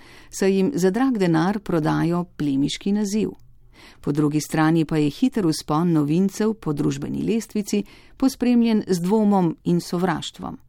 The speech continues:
Družbeni sistem, kot ga slika Olga Tokarčuk, je zgrajen na logiki, da bo prišlek ali tujec vedno na zgubi,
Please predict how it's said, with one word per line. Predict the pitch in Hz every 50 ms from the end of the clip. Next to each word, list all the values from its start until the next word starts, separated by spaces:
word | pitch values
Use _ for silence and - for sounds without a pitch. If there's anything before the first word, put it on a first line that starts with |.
| - - - - - - - - - - - - - - - - - -
Družbeni | 151 160 165 160 156 156 160 165 160 156
sistem, | - - 151 - - - 160 156 165 190 196 185
kot | - - 160 151 147
ga | 156 151
slika | - - 160 160 156 - 160 151
Olga | 147 147 151 160 156 151 156 151
Tokarčuk, | - 160 147 - - 196 214 214 - - - 180 175 - - - - - - - - - -
je | - 190 196
zgrajen | 190 190 180 196 202 202 208 214 214 214 202
na | 202 196
logiki, | 202 226 240 220 165 165 151 - - - 147 143 - -
da | - 143 151
bo | 143 147 151
prišlek | 147 - - 156 156 139 - - - 180 214 - - - - - -
ali | - 151 160 190 185
tujec | - 220 226 233 233 226 - - - - -
vedno | - 190 247 262 214 208 233 220
na | 214 214 202
zgubi, | 180 180 175 220 233 180 165 160 147